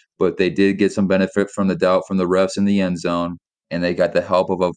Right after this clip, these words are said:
field goal being pushed with the wind down there in Cleveland. So,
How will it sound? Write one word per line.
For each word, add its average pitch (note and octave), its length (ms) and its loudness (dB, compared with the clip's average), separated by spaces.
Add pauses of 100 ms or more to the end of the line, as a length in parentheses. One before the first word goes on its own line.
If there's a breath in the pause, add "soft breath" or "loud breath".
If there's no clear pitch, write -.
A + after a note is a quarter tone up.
field F#2+ 260 -2
goal F2 360 0
being F2+ 320 -2
pushed F#2 420 -2
with F2+ 140 -4
the F2 80 -4
wind E2+ 300 -4
down E2+ 220 0
there E2+ 160 -4
in E2+ 100 -8
Cleveland. D#2 560 -8
So, D#2+ 320 -6